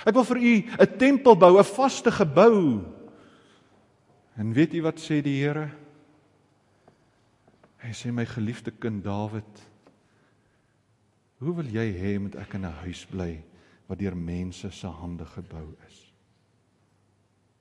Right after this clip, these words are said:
Hoe kan jy m-,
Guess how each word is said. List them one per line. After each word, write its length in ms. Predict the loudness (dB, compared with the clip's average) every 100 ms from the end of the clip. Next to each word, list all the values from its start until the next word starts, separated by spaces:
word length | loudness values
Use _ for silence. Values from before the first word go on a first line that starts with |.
| _ _ _ _ _ _ _ _ _ _ _ _ _ _ _ _ _ _ _ _ _ _ _ _ _ _ _ -12
Hoe 100 | -4
kan 140 | 0
jy 180 | 2 2
m-, 460 | 0 -6 -8 -18